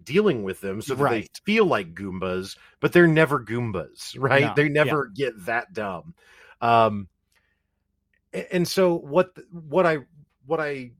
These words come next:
Speaker 1: concluded back then was that what I liked about it was that the game had forced me to develop some level of mastery over it, right?
Speaker 2: Mm, mm-hmm, mm-hmm.
Speaker 1: But inevitably,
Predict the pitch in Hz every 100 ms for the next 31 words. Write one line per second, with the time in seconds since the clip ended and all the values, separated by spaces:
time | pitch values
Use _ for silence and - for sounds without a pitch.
0 | _ _ _ - 147 - 190 233 175 110
1 | 117 113 95 165 147 123 110 - 127 117
2 | 127 117 123 160 147 123 113 107 110 104
3 | 101 101 92 117 123 123 117 110 _ _
4 | _ _ _ - 127 98 - - 165 156
5 | - 120 120 113 104 _ _ _ _ _
6 | - 139 104 123 135 127 117 - 143 127
7 | 123 113 95 92 92 107 113 - 87 76
8 | 71 _ - 95 82 78 53 - 90 92
9 | 92 101 _ 175 208 151 143 151 196 214
10 | - 123 156 180 165 151 202 170 151 117
11 | 135 131 131